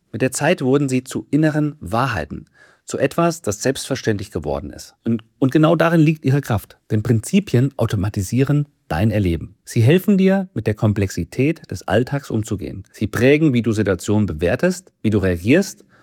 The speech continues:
und welche Richtung dein Leben nimmt. Mehr noch, sie sind die Grundlage für dein eigenes individuelles Weltbild. Denn alles, was du wahrnimmst, bewertest du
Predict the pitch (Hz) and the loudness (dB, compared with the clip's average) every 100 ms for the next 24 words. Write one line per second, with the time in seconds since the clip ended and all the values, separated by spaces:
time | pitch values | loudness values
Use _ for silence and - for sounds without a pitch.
0 | _ _ _ 123 101 110 110 104 135 - | _ _ _ -2 2 4 4 2 0 2
1 | 135 123 113 101 90 76 69 - _ _ | 2 2 2 2 0 -2 -6 -14 _ _
2 | _ _ _ - 117 170 123 76 - _ | _ _ _ 0 4 6 4 2 -6 _
3 | - 101 127 135 101 90 113 175 170 160 | -6 0 2 2 -2 2 2 4 2 2
4 | 156 160 156 _ _ - 98 92 92 - | 2 0 -4 _ _ -6 -2 0 -2 0
5 | 120 139 135 139 - - 147 143 95 76 | 2 4 2 0 -4 0 4 4 2 0
6 | 110 - 85 78 - 71 - _ _ _ | -2 -4 -8 -8 -10 -18 -20 _ _ _
7 | 120 - - 220 98 - - - 107 - | -4 -4 -2 -2 -2 -4 -20 -12 -12 -8
8 | 95 90 185 135 143 156 _ 104 85 104 | -6 -2 -2 -2 -4 -8 _ -8 -4 -2
9 | 160 - - 156 170 | -2 -6 0 2 0